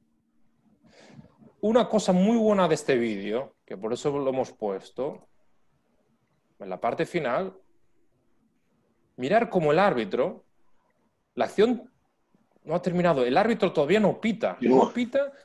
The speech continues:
Speaker 1: pide la, la, la pasividad, o sea, la pasividad, perdona, la falta, la, la muestra, ¿ok? Eh,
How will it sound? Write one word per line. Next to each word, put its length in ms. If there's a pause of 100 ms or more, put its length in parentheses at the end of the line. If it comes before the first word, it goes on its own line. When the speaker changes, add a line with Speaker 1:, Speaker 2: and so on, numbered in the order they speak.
Speaker 1:
pide 240
la, 240
la, 760
la 140
pasividad, 880
o 100
sea, 140
la 80
pasividad, 420
perdona, 300
la 160
falta, 420
la, 340
la 120
muestra, 600 (680)
¿ok? 220 (920)
Eh, 1120